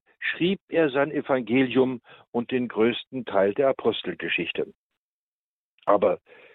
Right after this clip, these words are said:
wie war es ihm möglich, das Evangelium zu schreiben, da er doch bei den Taten und Worten Jesu gar nicht dabei war?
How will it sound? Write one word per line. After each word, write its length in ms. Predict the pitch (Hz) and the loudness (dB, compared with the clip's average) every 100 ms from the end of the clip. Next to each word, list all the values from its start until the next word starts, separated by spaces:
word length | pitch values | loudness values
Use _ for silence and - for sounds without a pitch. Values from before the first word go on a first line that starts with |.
| _ _ _ _ _ _ - | _ _ _ _ _ _ -8
wie 340 | 170 185 165 | -2 0 2
war 200 | 110 120 | 2 4
es 120 | 127 - | 0 -2
ihm 240 | 110 101 117 | -4 -2 2
möglich, 380 | 214 220 135 | 2 0 -6
das 180 | - 165 | -4 -4
Evangelium 720 | 139 113 120 127 135 131 127 | -4 0 0 0 0 0 -2
zu 160 | - 113 | -4 -4
schreiben, 500 | - 98 120 139 175 - - - _ - | -2 2 2 2 -4 -12 -20 -20 _ 0
da 220 | 147 151 | 2 2
er 240 | 160 156 | 2 0
doch 200 | 147 160 | 0 -2
bei 140 | - 147 | 0 -2
den 240 | 147 147 | 0 -6
Taten 460 | - 135 156 - 156 | -6 0 0 -2 -2
und 180 | 151 117 | -2 2
Worten 320 | 147 160 160 | 2 2 -2
Jesu 540 | 131 143 143 165 180 190 _ _ _ _ - | -4 -2 0 0 -2 -6 _ _ _ _ -8
gar 160 | 104 | -4
nicht 260 | 107 98 - | -2 -2 2
dabei 320 | 101 160 214 | 4 6 4
war? 240 | 170 143 | 4 0